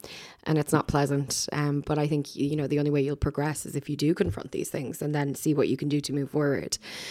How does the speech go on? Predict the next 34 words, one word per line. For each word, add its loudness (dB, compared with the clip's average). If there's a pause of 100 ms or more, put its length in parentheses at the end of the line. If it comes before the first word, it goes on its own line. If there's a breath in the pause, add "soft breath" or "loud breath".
(240 loud breath)
Um, 10
so 4
you 6 (160)
are 10
taking 4
action 4
here 6
in 6
Ireland. 4
Um, 2
I 4
know 4
that 4
you 4
are, 4
have 2
organised 2
a 2
vigil, 4 (300 loud breath)
which 2
is 2
taking 4
place 2
next -2
Wednesday. 0
So 2
maybe 4
tell 2
us 0
a 0
little 2
bit 4
about 0
that. -4